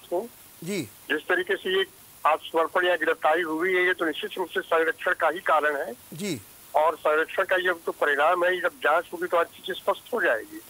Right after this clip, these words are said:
Speaker 2: हम्म।
Speaker 1: बशर्ते कि इसकी जांच हो और उसके खुल के और कायदे से जांच हो। फिलहाल तो ये कहना जल्दबाजी, लेकिन मैं उनके परिवार के जो लोग कह रहे हैं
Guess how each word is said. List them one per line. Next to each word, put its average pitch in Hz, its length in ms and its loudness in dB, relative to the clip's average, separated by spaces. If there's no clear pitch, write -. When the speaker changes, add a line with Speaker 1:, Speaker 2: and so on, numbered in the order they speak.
Speaker 2:
हम्म। 160 420 -4
Speaker 1:
बशर्ते 185 380 -2
कि 208 80 -4
इसकी 196 200 -6
जांच 170 440 0
हो 123 260 0
और 175 140 4
उसके 208 180 -4
खुल 208 260 0
के 202 160 -2
और 190 160 4
कायदे 160 320 0
से 156 180 -4
जांच 123 200 0
हो। 107 140 -8
फिलहाल 151 300 2
तो 185 140 -4
ये 180 120 0
कहना 175 260 0
जल्दबाजी, 175 500 2
लेकिन 208 280 -2
मैं 214 180 2
उनके 202 380 0
परिवार 180 420 2
के 185 120 -8
जो 180 120 2
लोग 180 200 2
कह 175 180 2
रहे 180 180 2
हैं 160 160 0